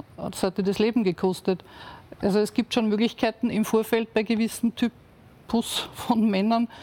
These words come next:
jetzt auch zu klären, wie hoch das Gewaltpotenzial ist. Aber ich denke mal, wir brauchen auch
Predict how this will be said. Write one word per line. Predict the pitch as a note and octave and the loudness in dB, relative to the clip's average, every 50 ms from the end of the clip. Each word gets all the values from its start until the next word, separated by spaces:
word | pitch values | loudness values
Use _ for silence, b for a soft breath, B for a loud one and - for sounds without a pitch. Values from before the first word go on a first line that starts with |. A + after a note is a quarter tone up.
| B B B B - | B B B B -2
jetzt | G#3+ G3 - - - - | -2 -2 -2 -4 -2 0
auch | G3+ G3+ - | 0 0 0
zu | - - B3 G#3+ | -2 -2 -2 0
klären, | - G#3 F#3 G3 G#3+ A3 A3+ G#3 | 2 2 2 2 2 2 2 2
wie | G#3+ G#3 | 2 2
hoch | G#3+ A3 - | 2 2 0
das | - A3 G3+ - | 0 -2 -2 0
Gewaltpotenzial | - F#3 F3 E3+ G#3+ - - - G#3 - - G3 F#3+ - - F3+ F3+ F3+ F#3+ | 0 2 2 2 0 0 -2 -4 -4 0 0 0 0 2 2 2 4 2 2
ist. | F#3+ - B B B B B B | 0 -2 B B B B B B
Aber | - F#3+ | 0 0
ich | G3 - | 0 2
denke | - G#3+ G#3 - | 0 0 2 2
mal, | A3 G#3+ | 0 2
wir | G#3+ A3+ A3 | 2 0 0
brauchen | - - F#3 G3+ - - A#3+ - | 2 2 2 2 2 0 -2 0
auch | - F3+ G3 G#3+ - | 2 4 4 4 2